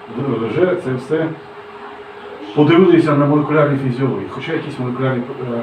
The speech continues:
процеси подивимось. Що таке медіатор? Найпростіший медіатор, на-, найрозповсюдженіший, е, в центральній нервовій системі у мозку, активуючий, це глутамат, глутамінова кислота. Ось, бачите,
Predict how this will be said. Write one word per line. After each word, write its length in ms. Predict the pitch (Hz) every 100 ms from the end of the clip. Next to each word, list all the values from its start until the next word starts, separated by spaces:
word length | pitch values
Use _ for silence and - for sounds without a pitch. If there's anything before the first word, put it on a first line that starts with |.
| 110 127
процеси 420 | 123 165 - 131
подивимось. 460 | 120 92 - - -
Що 160 | - 240
таке 300 | 214 - 190
медіатор? 500 | 170 143 135 - - -
Найпростіший 720 | 131 180 196 190 269 277 208
медіатор, 520 | 180 160 175 - 160 139
на-, 440 | 143 143 - 151
найрозповсюдженіший, 1400 | 165 160 135 147 - 156 151 156 107 107 104 101 107 101 101
е, 240 | 117 113 110
в 60 | -
центральній 400 | 127 135 117 110
нервовій 260 | 110 107
системі 400 | - - 131 107 107 -
у 120 | 107
мозку, 500 | 98 95 - 208 262 254 - - - - - -
активуючий, 680 | 160 151 175 165 151 - 127
це 180 | 196
глутамат, 540 | 165 156 156 113 101 - -
глутамінова 460 | 110 117 165 151 135
кислота. 340 | 135 - 113 -
Ось, 280 | - - 120
бачите, 200 | 120